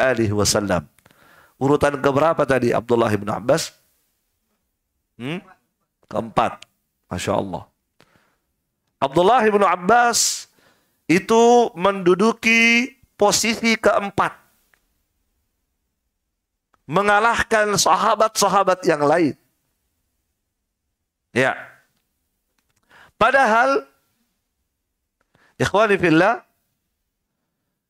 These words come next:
padahal beliau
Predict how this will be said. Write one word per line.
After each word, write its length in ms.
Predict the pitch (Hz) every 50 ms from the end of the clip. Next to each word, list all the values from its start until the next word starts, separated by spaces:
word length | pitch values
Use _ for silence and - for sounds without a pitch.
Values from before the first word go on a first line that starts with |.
| _ _ _ _ _ _ _
padahal 640 | - 160 185 196 196 185 196 226 247 269 254 208 - - _ _ _ _ _ _ _ _ _ _ _ _ _ _ _
beliau 560 | 143 160 185 226 269 285 254 220 226 240 320